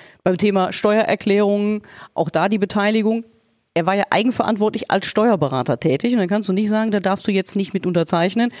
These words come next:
du darfst deinen Rundstempel nicht benutzen“, sondern da musst du teilen als Praxisinhaber. Was du dir einräumen lassen kannst, ist ein Mitzeichnungsrecht,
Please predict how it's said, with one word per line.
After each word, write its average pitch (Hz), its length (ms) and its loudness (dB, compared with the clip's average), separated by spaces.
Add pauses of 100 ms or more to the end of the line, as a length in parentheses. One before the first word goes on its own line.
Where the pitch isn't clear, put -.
(160)
du 180 80 -4
darfst 185 300 0
deinen 190 160 2
Rundstempel 185 480 0
nicht 180 180 0
benutzen“, 196 480 0 (460)
sondern 165 320 0
da 202 320 2
musst 240 240 2
du 247 60 0
teilen 180 580 2
als - 180 0
Praxisinhaber. 123 880 -2 (300)
Was 160 180 -4
du 190 80 -4
dir 165 240 0
einräumen 247 520 2
lassen 226 320 0
kannst, 214 340 -4
ist 185 180 -4
ein 208 120 4
Mitzeichnungsrecht, 147 1080 0